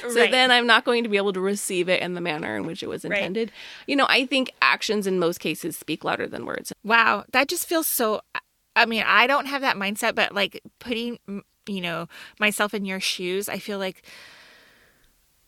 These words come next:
Speaker 2: that would be so exhausting to have to, like, be questioning that all the time.
Speaker 1: Well, and I think it's part of the reason why I don't make new friends easily,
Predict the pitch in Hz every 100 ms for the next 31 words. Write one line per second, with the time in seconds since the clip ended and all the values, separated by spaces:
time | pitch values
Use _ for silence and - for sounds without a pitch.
0 | _ _ _ _ _ _ _ _ _ _
1 | - 208 208 254 285 - - 240 214 208
2 | 208 214 - 196 165 170 - - 170 180
3 | 190 - 180 - 110 _ _ - 180 -
4 | 165 - - 170 165 156 139 - - _
5 | _ _ _ - _ _ - 180 160 156
6 | - - - 208 _ _ _ _ _ _
7 | _ _ _ - 226 277 262 262 240 247
8 | 320 339 440 427 - - 233 202 208 220
9 | 208 208 180 196 190 196 185 175 165 170
10 | - - 165 185 185 - 202 208 - 190
11 | 180 180 - - _ _ _ - 170 170
12 | 165 165 190 - 214 214 226 240 - 220
13 | 226 226 233 254